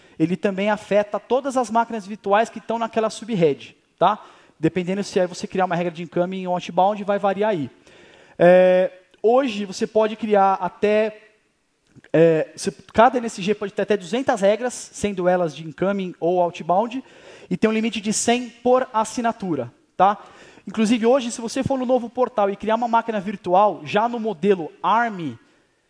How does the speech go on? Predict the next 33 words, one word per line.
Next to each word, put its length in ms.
você 280
já 140
nem 220
cria 260
mais 240
ponto 300
de 80
extremidade, 720
você 120
já 140
vai 160
fazer 320
isso 160
aqui 140
direto, 420
ele 160
já 180
faz 400
um 80
N 120
S 160
G 160
pra 100
você. 380
Então, 180
cri-, 300
aquele 260
conceito 400
de 140
criar 220
um 100
endpoint 420
pro, 260